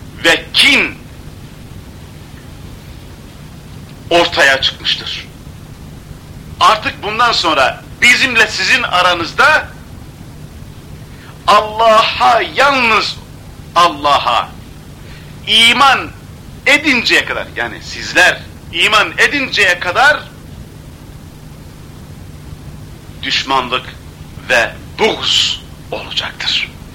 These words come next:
Adam diyor ki, "Benim paşama laf eden," diyor, "palikaryaya bak," diyor. <laughs>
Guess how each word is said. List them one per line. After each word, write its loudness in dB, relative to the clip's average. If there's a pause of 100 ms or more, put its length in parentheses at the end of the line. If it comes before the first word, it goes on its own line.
(1800)
Adam 2
diyor -6
ki, -8 (960)
"Benim -2
paşama 4
laf 4
eden," 2
diyor, 0
"palikaryaya 2
bak," -2 (200)
diyor. -6 (1400)
<laughs> -4